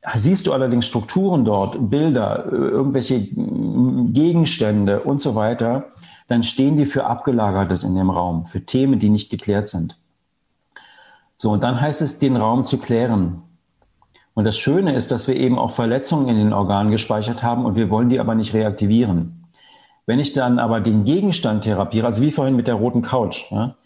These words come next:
das heißt, dann therapiere ich die Couch und therapiere durch die Couch als Tor die Thematik dahinter, die aber nicht gesprochen werden möchte und nicht gesehen werden möchte, weil die würde nur wehtun.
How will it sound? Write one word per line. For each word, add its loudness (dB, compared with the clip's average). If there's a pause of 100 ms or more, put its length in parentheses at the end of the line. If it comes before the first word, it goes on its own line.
(520)
das -2
heißt, -2
dann 0
therapiere 0
ich -4
die 0
Couch -4 (1300)
und 0
therapiere 2
durch 0
die 0
Couch -2
als -2
Tor 0
die 2
Thematik 0
dahinter, 0
die 0
aber 0
nicht 0
gesprochen 0
werden 2
möchte 0
und 4
nicht 0
gesehen 0
werden 2
möchte, 0
weil 2
die 2
würde 2
nur 2
wehtun. -2